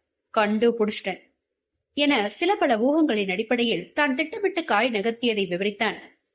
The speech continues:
வர்ணனின் விழிகளை உற்று பார்த்தபடி, "விசாரணையில நான் நீரஜோட வாட்ச் பத்தி கேட்டப்பவே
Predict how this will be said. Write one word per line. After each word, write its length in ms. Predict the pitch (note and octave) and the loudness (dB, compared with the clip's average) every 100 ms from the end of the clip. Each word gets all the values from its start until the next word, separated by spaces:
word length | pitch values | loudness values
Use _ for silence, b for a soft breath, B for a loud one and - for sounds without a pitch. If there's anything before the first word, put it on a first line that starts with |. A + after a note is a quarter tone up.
| - | -2
வர்ணனின் 460 | B3 A#3+ C#4+ C4 G#3 | 0 2 2 2 2
விழிகளை 500 | G3 A#3 A#3+ G3 F#3+ | 2 2 0 -2 -2
உற்று 300 | B3 C4+ F#4 | -2 -2 -2
பார்த்தபடி, 760 | - G3 G3+ A#3+ A3+ F3+ - - _ _ _ _ _ _ _ _ _ _ | 0 0 -2 -2 -2 -2 -8 -20 _ _ _ _ _ _ _ _ _ _
"விசாரணையில 760 | A3+ G#3+ B3+ B3 C4 B3+ A#3 G3+ - b b | -2 0 2 4 4 4 4 0 -4 b b
நான் 220 | - A3 G#3+ | -2 0 2
நீரஜோட 440 | B3+ D4+ C#4 C4+ | 2 2 4 2
வாட்ச் 300 | G#3+ A3 B3 | 2 0 0
பத்தி 220 | A#3+ A#3 | -2 -2
கேட்டப்பவே 720 | A3+ G3 A3 A3+ G#3+ F#3+ F3 | -2 -4 -2 -2 0 -2 -6